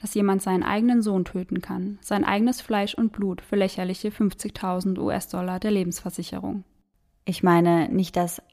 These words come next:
Speaker 2: eine Million Euro das gerechtfertigt hätten, aber fünfzigtausend Euro ist wirklich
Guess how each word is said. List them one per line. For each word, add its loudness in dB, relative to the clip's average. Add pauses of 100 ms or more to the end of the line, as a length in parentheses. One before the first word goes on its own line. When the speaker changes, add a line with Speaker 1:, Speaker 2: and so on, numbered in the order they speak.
Speaker 2:
eine 6
Million 4
Euro 0 (400)
das -2
gerechtfertigt 0
hätten, -2 (300)
aber 4
fünfzigtausend 2
Euro 2
ist -6
wirklich -4